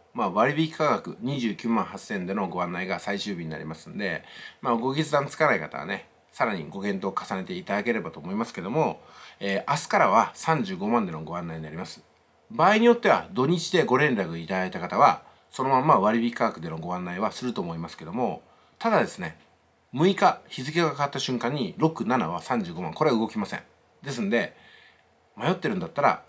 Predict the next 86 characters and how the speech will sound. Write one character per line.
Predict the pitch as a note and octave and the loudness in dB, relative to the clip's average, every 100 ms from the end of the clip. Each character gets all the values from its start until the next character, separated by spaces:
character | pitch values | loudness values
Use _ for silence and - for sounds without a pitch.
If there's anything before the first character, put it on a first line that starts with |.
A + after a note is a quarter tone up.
| _ _ _ _ _ | _ _ _ _ _
も | G2+ F#2+ | -10 -4
う | |
今 | A#2 C3 | -2 -2
一 | - | -2
つ、 | - - - _ _ - | -4 -8 -16 _ _ -6
今 | B2 | -2
一 | D3+ | -2
歩、 | - D#2+ - _ _ | -2 -8 -10 _ _
足 | A#2 A#2+ | -6 -4
を | F#2 | -4
踏 | A#2 | -2
み | A2+ | 0
込 | G#2+ | 0
む | F2 | -2
つ | - | -4
も | F#2+ | -8
り | F#2+ | -4
で、 | C#3+ - - _ | -4 -4 -10 _
私 | G#2 G#2+ | -8 -6
の | G#2+ | -4
方 | G2 | -4
に | F#2 | -4
ご | D#2+ | -6
連 | D#2+ | -10
絡 | D#2 | -12
く | - - | -16 -18
だ | F#2 | -10
さ | G#2 | -8
い。 | F#2 _ _ - - - - | -8 _ _ -18 -16 -16 -4
え | E3 | -2
ー、 | |
そ | F#3+ | 0
し | F#3+ | 2
て | D3+ | 4
八 | F3 | 4
日 | F#3+ G3 | 6 2
以 | G3 | 2
降 | - F#2+ | 0 4
は、 | A2 - - | 4 4 -4
一 | A#2 | -12
旦 | - A#2 G#2+ - _ | -4 -2 -2 -6 _
申 | A#2 A#2 | -2 -2
し | - | -2
込 | G#2+ | -2
み | B2 | 2
を | D#3+ - - | 2 0 -12
ち | |
ょ | - | -14
っ | |
と | - | -10
ね、 | G2 - _ | -12 -14 _
ス | - | -4
ト | E3 | -4
ッ | |
プ | E3 | -4
し | - - | -10 -14
ま | |
す | - - | -18 -20
ん | |
で、 | - - _ _ | -20 -20 _ _
再 | - G3 | 0 2
開 | G3+ | 2
す | F#3+ | 2
る | F#3+ | 0
か | A2+ | 0
ど | F2 | -2
う | D#2+ | -6
か | - | -10
は | |
ち | - | -12
ょ | |
っ | |
と | - E2 | -12 -10
今 | A#2 G2 | -6 -6
の | F2+ | -6
と | E2+ | -6
こ | |
ろ | G2+ | -6
未 | F3+ F3+ | -6 -8
定 | - | -10
で | E2+ | -10
ご | D#3+ | -10
ざ | D#3+ | -10
い | |
ま | F#3+ | -10
す。 | - | -12